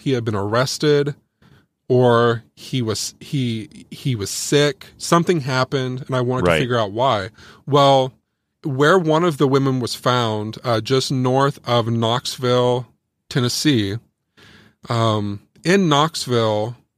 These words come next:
Speaker 1: there was a victim that I found who got away from her attacker.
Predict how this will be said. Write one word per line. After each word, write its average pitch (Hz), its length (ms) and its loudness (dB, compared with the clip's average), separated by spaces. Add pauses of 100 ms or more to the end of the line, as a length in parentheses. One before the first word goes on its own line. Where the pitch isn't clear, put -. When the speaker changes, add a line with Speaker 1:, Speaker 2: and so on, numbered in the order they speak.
(440)
Speaker 1:
there 131 280 4
was 131 200 2
a 123 100 2
victim 117 560 -2
that 110 120 -2
I 110 80 0
found 107 760 -4
who 127 300 0
got 131 220 2
away 131 260 2
from 131 180 -4
her 113 160 -2
attacker. 113 680 -6